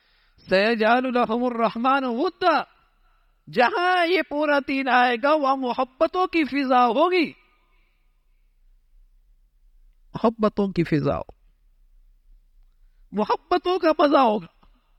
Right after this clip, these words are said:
یہ دلوں کی محبت ایک ایسی چیز ہے، جب حلال رشتوں میں آ جائے، آدمی تھکا مانتا ہو، لیکن گھر محبتوں کا گلشن ہو، ساری تھکاوٹ دور ہو جاتی ہے۔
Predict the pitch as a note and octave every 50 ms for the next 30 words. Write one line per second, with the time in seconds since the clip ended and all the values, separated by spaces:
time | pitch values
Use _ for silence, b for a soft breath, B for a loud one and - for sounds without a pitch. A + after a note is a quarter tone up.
0 | _ _ _ _ _ _ _ _ _ _ _ _ _ _ _ _ _ _ _ -
1 | D3+ D3 C#3 C#3 D3+ E3+ F#3+ G3+ G3 - - D#3+ D3 C3 - - E3+ D#3+ - -
2 | - - C3+ C#3+ - - C3+ C#3+ D#3+ - - - - - C#3 C#3+ C#3 C3+ D#3+ F3+
3 | F#3+ F3 D#3 C#3+ C3+ C3 B2 B2+ C#3 D#3 E3+ E3 C#3+ C#3 D#3 D#3 - - F3+ F#3+
4 | F#3+ F#3+ E3 C#3+ D3 D3 C3 C3+ C3+ D#3 F#3 G#3+ - - _ _ _ _ _ _
5 | _ _ _ _ _ _ _ _ - D3+ E3 E3+ E3 E3+ F#3+ A3 A#3+ B3+ B3 A#3
6 | - _ _ - C#4+ C4 D4+ D4+ D#4+ D#4 D4 C#4+ C#4 C4+ B3+ C4 C4 A#3+ G3 F#3
7 | E3 C3 - - - - _ _ _ _ _ _ _ _ _ _ _ - B2 C#3
8 | - E3 E3 D#3+ D3 C3+ D#3 F3 G#3 G#3 F3+ E3 E3 E3 - F3 E3 D#3 D#3 F#3+
9 | G3+ - G#3+ G#3+ G#3+ - F#3+ F3 D#3 D3 E3+ F3+ E3+ - - B3+ A#3+ G#3+ F3+ G3+
10 | A#3+ A4 A#4 - - _ _ _ _ _ - - D3+ D#3 F3+ F#3 - D4 - D#3+
11 | D#3 E3 E3+ E3+ D#3+ C#3 D#3+ D#3 C#3 A#2+ A2+ G#2 - - _ - D#3+ - _